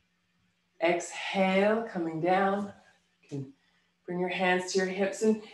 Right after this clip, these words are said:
and use that to really help remind you to find that bit of arch in the lower back, lift in the heart, shift your weight the other side. Again, you could keep your toes down, lift them,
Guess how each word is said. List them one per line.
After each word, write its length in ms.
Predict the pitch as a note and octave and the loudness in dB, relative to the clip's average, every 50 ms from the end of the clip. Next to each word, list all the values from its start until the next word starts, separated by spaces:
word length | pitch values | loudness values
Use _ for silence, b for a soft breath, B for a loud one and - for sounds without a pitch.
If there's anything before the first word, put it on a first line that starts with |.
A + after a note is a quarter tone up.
| B - | B 0
and 160 | D4+ D4 C#4+ | 2 6 8
use 280 | D4 D#4+ E4+ F4+ F4 E4+ | 10 10 10 10 10 8
that 240 | D4 C#4+ A#3+ A#3 - | 6 4 4 2 2
to 100 | G#3+ G#3+ | 4 4
really 320 | G#3 G#3 A3 A3 A3 G#3+ G3+ | 4 6 8 10 10 10 8
help 240 | G3 G#3 G3+ G3 | 8 4 2 2
remind 500 | F#3 F3 F3+ F3+ F3 F3+ F#3+ G3+ G3+ G3 | 2 2 2 4 4 6 6 6 6 4
you 80 | G3+ G3 | 4 4
to 220 | F#3 F3 D#3+ E3 B B B B B _ _ | 2 2 0 -2 B B B B B _ _
find 260 | - F#3 F#3 F#3+ F#3+ | -4 -2 0 2 2
that 140 | F3 - - | 2 2 2
bit 80 | D#3 | 0
of 100 | D3+ D3 - - | -2 -2 0 2
arch 380 | F3+ G3 G3+ G#3 G3+ - - F3+ | 4 4 6 4 2 0 -2 -2
in 60 | E3+ | -2
the 60 | D#3+ | 0
lower 300 | D3+ D3 D3 D3 D3 D3 | 0 0 2 2 2 2
back, 480 | D#3+ F#3 F#3 F#3 F#3 F#3 F3+ F3+ F3 E3 D#3+ | 4 4 4 6 6 4 4 2 -2 -4 -2
lift 260 | E3+ F3+ F3 - - | -2 -2 -2 -2 -2
in 100 | F#3+ F3+ | -2 0
the 80 | F3+ F3 | 0 -2
heart, 400 | F3 - - F3+ F3 F3 - - | -2 0 4 6 6 6 4 2
shift 380 | - - - B3 A3+ - - | -4 -6 -6 -6 -6 -4 0
your 100 | A3+ G#3+ | 4 4
weight 200 | G3 F#3+ F#3 F#3 | 4 4 2 0
the 120 | F#3 F3+ F3 | 0 0 2
other 440 | F3+ F#3 F#3 F#3 F#3 F#3 F#3+ B B B B B B _ | 2 2 2 2 0 -2 -4 B B B B B B _
side. 380 | _ - G3+ G3 F#3+ F#3+ F#3+ | _ 2 6 8 8 8 8
Again, 340 | G#3 G3 A3 A3 G#3+ G#3+ G#3+ | 6 6 6 6 6 6 6
you 80 | G3+ G3 | 4 2
could 160 | G3 F3 - | 0 -4 -4
keep 200 | - G#3+ G3+ - | -2 -2 0 2
your 120 | G#3 F#3+ | 2 2
toes 480 | - - - G#3 G3+ G3+ G3+ G#3 G3+ - | 2 0 -2 0 2 2 2 2 2 2
down, 400 | G#3 G3 F#3+ F#3 F#3 F#3 F3+ F3+ | 2 4 4 4 2 0 0 2
lift 320 | F#3 G3+ G#3 - - - | 2 0 0 -2 -4 -2
them, 300 | G3+ G3+ G3 G3+ G3+ G3 | 0 2 2 2 0 -2